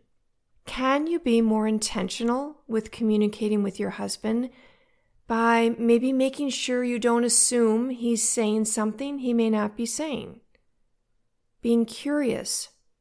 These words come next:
rather than defensive. Or how about choose to listen more than you talk?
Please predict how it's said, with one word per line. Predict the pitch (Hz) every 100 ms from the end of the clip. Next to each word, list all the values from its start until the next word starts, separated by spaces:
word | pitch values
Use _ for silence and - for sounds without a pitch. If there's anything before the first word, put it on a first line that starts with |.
| -
rather | 220 214 220 233
than | 220 214 208
defensive. | 214 - 220 214 208 - - _ _ _ _ _ _ _ _ _ _ _ -
Or | 269
how | 262 269
about | 269 247 240 247 - _
choose | - - 269 269
to | -
listen | 226 240 254 240
more | 208 202 214
than | 220
you | 202
talk? | 208 269 269 - -